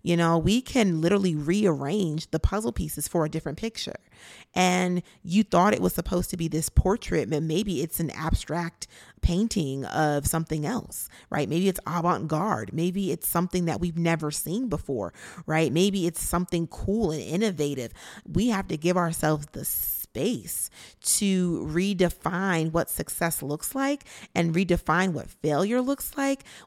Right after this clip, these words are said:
We have to be able to just rediscover what these pieces can be, because these pieces mean something, right? What can you do,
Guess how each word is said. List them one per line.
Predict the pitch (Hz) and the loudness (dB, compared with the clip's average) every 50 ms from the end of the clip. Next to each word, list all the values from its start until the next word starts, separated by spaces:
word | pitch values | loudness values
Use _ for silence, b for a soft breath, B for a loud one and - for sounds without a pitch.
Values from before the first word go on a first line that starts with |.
| B | B
We | 214 208 | 0 0
have | 190 180 180 180 196 - | 0 0 -2 -2 -2 -2
to | - 220 190 | -2 -4 -2
be | 175 180 175 - - | 0 0 0 -2 -2
able | - 156 160 170 170 180 180 180 180 B B B B B B B B - _ | 0 0 0 2 2 2 2 2 2 B B B B B B B B -12 _
to | - - 214 208 196 190 180 | -6 -2 0 2 2 2 2
just | 175 180 165 - 190 | 2 2 2 2 0
rediscover | 156 156 185 202 190 180 190 175 - - - - - 147 139 160 160 170 208 220 240 254 247 B B B 208 B - | -2 -2 -2 -2 2 2 2 2 2 2 0 -2 -2 -2 -2 -2 0 2 2 2 2 2 -2 B B B -14 B -10
what | 147 147 151 170 190 190 - 170 | -4 0 2 2 2 2 0 -2
these | 170 156 143 - - - | -4 -4 -6 -8 -12 -12
pieces | - - - 180 180 196 - - 233 240 254 262 - - | -16 -14 -8 -6 -4 -4 -2 0 0 2 2 0 -2 -4
can | - - 170 156 | -2 -2 -2 -2
be, | 143 147 151 165 202 226 | -2 -4 -6 -6 -4 -4
because | 247 226 - - 214 190 | -6 -4 -2 -2 -2 -2
these | 208 185 - - | -2 -6 -6 -10
pieces | - - - - - - - 226 175 160 | -14 -18 -18 -12 -8 -6 -4 -4 -4 -2
mean | 156 175 269 427 | -2 -2 -2 -4
something, | - - - - 214 - - - - - - - B B B B B B B | -4 -6 -8 -8 -10 -12 -16 -18 -18 -18 -18 -20 B B B B B B B
right? | 190 202 220 190 | 4 4 4 4
What | 185 165 226 302 - | 6 6 4 4 4
can | - - 269 247 | 0 -4 -2 0
you | 240 247 247 | 2 2 2
do, | 196 180 202 269 320 277 220 196 196 | 2 2 4 4 4 4 4 2 0